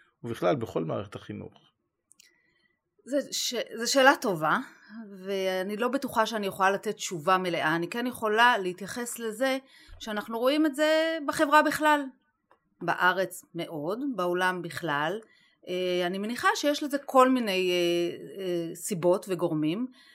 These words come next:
Speaker 2: חלק מזה זה המדיה, שתורמת ל-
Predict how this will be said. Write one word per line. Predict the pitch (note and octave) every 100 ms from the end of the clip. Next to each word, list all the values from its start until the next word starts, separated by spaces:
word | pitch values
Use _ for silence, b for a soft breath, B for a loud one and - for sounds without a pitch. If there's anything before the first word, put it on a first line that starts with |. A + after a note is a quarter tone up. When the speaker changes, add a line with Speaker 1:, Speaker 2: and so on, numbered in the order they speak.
| b
Speaker 2:
חלק | - E4 E4
מזה | C#4 C4+ A#3
זה | G#3+ G3 - - A3 F3+
המדיה, | - G#3+ F3+ D#3+ E3+ F3+ _ _ -
שתורמת | - F#3 F3+ F3 F3 - - - - - F#3+ F3+ G#3 G3+ -
ל- | F#3 F3+ F3+